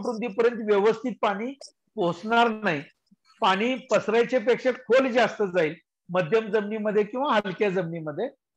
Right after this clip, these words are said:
म्हणून ती साडेचार फुटाची. त्याच्यामध्ये ठिबक टाकलं तरी, अं, दोन्ही बाजूला दीड दीड फूट, पावणे दोन फूट ठिबकचं पाणी पसरतं आतमध्ये आणि उसाच्या मेळ्या दीड ते दीड फुटापर्यंत पसरतात.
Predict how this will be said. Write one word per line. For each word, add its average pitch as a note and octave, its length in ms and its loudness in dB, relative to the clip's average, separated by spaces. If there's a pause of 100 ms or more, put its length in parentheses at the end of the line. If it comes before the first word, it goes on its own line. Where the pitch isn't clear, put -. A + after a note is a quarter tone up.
(100)
म्हणून G3+ 300 0
ती C#4 140 0
साडेचार G#3 540 2
फुटाची. F3+ 600 -2 (300)
त्याच्यामध्ये A3+ 480 2
ठिबक G#3+ 400 0
टाकलं G#3 300 0
तरी, G#3+ 260 -2 (480)
अं, F3 420 0 (300)
दोन्ही G#3+ 240 2
बाजूला A#3 380 2
दीड F#3 300 -2
दीड A3+ 140 -2
फूट, F#3+ 240 0 (540)
पावणे G#3 260 2
दोन A3 240 2
फूट A3 220 -4
ठिबकचं G#3 400 0
पाणी G3+ 320 0
पसरतं G3 440 -2
आतमध्ये F3 580 -2 (460)
आणि F3+ 140 -4
उसाच्या A#3 520 2
मेळ्या A3 380 4 (360)
दीड A3+ 280 0
ते A#3+ 240 4
दीड A#3 220 0
फुटापर्यंत A3 580 -2
पसरतात. F#3+ 640 -2